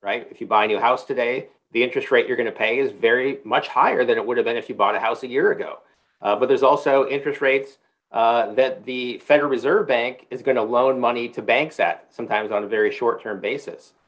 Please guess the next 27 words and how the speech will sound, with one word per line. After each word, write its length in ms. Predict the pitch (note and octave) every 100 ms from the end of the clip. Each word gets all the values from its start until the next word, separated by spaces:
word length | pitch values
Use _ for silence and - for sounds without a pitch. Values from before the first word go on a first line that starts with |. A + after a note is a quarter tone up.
| _ -
Uh, 260 | G#2 G#2 - -
so 300 | - D3 C3+
that's, 260 | C#3 E3 -
that's 240 | E3+ G3
actually 260 | F#3 - C3+
a 60 | A2
key 260 | - D3+
interest 280 | D3+ C3+ -
rate, 320 | G#2+ G2 - _ _ _
what 200 | A2+ C3+
the 80 | -
Federal 280 | - C3 B2+
Reserve 340 | G#2 A#2+ B2
Bank 240 | A#2 A2 G2
is 100 | F#2+
doing, 360 | G#2+ F2 E2+ - _ _ _ -
uh, 240 | G2 G2+
with 280 | G#2+ G#2+ - _ _
the 240 | - G#2 A2+
interest 240 | A#2 -
rate 220 | A#2 A2
that 140 | G#2+ G#2
they 260 | G#2+ A#2
are 100 | A2
going 260 | G#2+ G#2+ G#2+
to 120 | G#2+
be 380 | G2+ G#2 G2+ -